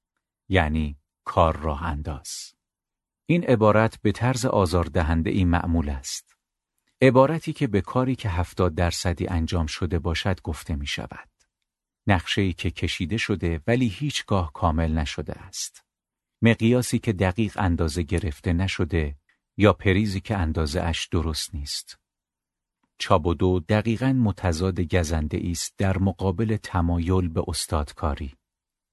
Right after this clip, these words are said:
آنطور که ریچارد سنته جامعه شناس در کتاب استادکار می‌نویسد،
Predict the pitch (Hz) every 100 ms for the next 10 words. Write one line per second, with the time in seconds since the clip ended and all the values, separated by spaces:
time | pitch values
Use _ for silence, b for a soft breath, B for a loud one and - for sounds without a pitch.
0 | _ - 160 139 151 123 131 95 85 104
1 | 85 - - 95 87 131 110 92 85 82
2 | - 85 92 92 - 92 87 101 - 117
3 | 107 92 - 87 76 - 85 80 76 73
4 | 71 - 95 92 92